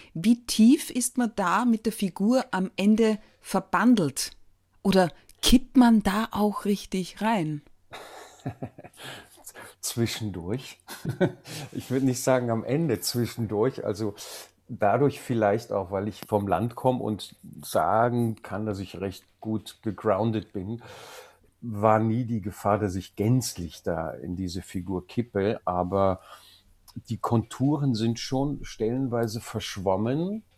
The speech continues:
Speaker 2: würde ich sagen, in der Zeit, wo es so richtig, richtig erfolgreich war, zwischen Rockstar oder Popstar spielen und sein. Also nicht, dass ich mich wie ein Popstar gefühlt habe, aber dadurch, dass ich einen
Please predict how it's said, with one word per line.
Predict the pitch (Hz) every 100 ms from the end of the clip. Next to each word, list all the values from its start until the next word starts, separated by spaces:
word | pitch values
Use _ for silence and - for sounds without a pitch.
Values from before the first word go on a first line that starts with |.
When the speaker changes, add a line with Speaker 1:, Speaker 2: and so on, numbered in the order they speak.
| _ _ -
Speaker 2:
würde | 92
ich | 92
sagen, | - 101 113
in | 98
der | 92
Zeit, | - 85 110 -
wo | 98
es | -
so | 98 85
richtig, | 92 120 - 101 - - -
richtig | 110 - 95 85
erfolgreich | - 80 82 - -
war, | 104 117 - - - - -
zwischen | - 117 110 - 113 113 104 _ _ _ _ _ -
Rockstar | - 90 90 110 - - - 110 107 101 98 98 -
oder | - 87
Popstar | - 101 - - 104
spielen | 98 - 117 117 117 120
und | 98 98 - _ -
sein. | 82 85 90 98 87 82 -
Also | 90 90 90 - -
nicht, | 113 110 117
dass | 104
ich | 98
mich | 104 85
wie | 92
ein |
Popstar | - 107 - 98
gefühlt | 92 139 131
habe, | 104 87
aber | 71 98 98
dadurch, | 98 110 110
dass | - 98
ich | 104 -
einen | 71 101 104